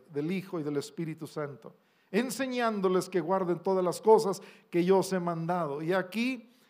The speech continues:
yo estoy con vosotros todos los días hasta el fin del mundo'". ¿Cuántos creen eso? ¿Cuántos saben que las naciones están en nuestras manos? Me-, el futuro de México está en nuestras manos.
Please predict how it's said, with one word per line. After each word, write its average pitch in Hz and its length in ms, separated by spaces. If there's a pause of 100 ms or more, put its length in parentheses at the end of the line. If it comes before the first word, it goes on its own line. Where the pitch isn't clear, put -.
(280)
yo 185 120
estoy 202 300
con 196 180
vosotros 196 540
todos 226 360
los 269 160
días 220 600
hasta 170 260
el 156 100
fin 208 300
del 196 120
mundo'". 208 280
¿Cuántos 202 320
creen 208 260
eso? 208 380 (880)
¿Cuántos 202 360
saben 233 300
que 233 140
las 208 160
naciones 233 520
están 233 300
en 240 100
nuestras 233 380
manos? 269 680 (840)
Me-, 202 300
el 226 120
futuro 226 360
de 254 120
México 254 400
está 220 200
en 254 60
nuestras 226 380
manos. 240 600